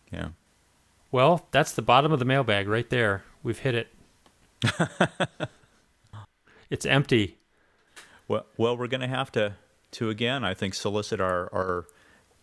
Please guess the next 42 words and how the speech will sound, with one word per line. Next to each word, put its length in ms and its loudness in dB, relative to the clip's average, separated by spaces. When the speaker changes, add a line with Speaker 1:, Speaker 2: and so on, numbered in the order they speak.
Speaker 1:
uh, 320 -2
dozens 680 -2
<laughs> 60 -6
of 240 0
listeners 1080 -2
<laughs> 720 -6
to 100 -2
submit 520 -4
more 160 -4
questions, 680 -6
uh, 340 -8
to, 380 -6
uh, 260 -8
Mister 300 -8
D 160 -4
N 100 -6
S 240 -4
at 100 -6
ask 340 -6
dash 280 -6
Mister 220 -10
D 160 -6
N 100 -6
S 160 -6
dot 240 -8
com. 400 -8
Again, 260 0
I 80 -8
guess 160 -4
they 160 -2
have 160 -2
to 80 -8
be 140 -2
those, 320 -4
that, 220 -4
the, 180 -4
the, 120 -10
that 260 -6
strange 320 -4
breed 400 -4
of, 280 -6
uh, 300 -2